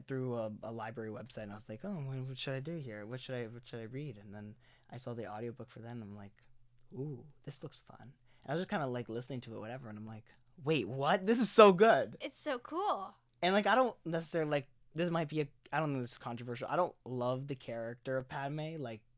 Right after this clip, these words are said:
Speaker 1: all that. Like, I'm not, like, a super big Padme fan in the, in the movies or even in
Speaker 2: Mm-hmm.
Speaker 1: the Clone Wars. Um, but my God, that book does so much ju-,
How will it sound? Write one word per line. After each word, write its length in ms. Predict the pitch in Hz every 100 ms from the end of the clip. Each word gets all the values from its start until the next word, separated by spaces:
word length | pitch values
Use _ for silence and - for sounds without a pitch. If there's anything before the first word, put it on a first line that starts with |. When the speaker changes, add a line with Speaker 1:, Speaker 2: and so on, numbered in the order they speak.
| _ _
Speaker 1:
all 220 | - 127 127
that. 200 | 120 -
Like, 120 | 160
I'm 80 | 175
not, 160 | 185
like, 120 | 147 143
a 60 |
super 400 | - 170 156 147
big 360 | 135 131 131 139
Padme 320 | 143 135 139
fan 340 | 135 139 135 131
in 180 | 127 123
the, 140 | 120 -
in 160 | 131
the 60 | 127
movies 340 | 120 120 123
or 60 | 120
even 220 | 123 120
in 80 | 254
Speaker 2:
Mm-hmm. 60 |
Speaker 1:
the 60 | 110
Clone 260 | - 113 123
Wars. 300 | 151 190 _ - - _ _ _ 131
Um, 440 | 131 127 123 127 - - _ _ _ _ _ _ _ _ -
but 100 | 107
my 180 | 107 117
God, 320 | 104 98 175 - _ _ -
that 200 | 123 -
book 200 | 113 - -
does 140 | 110 107
so 180 | - 123
much 260 | 120 -
ju-, 120 | -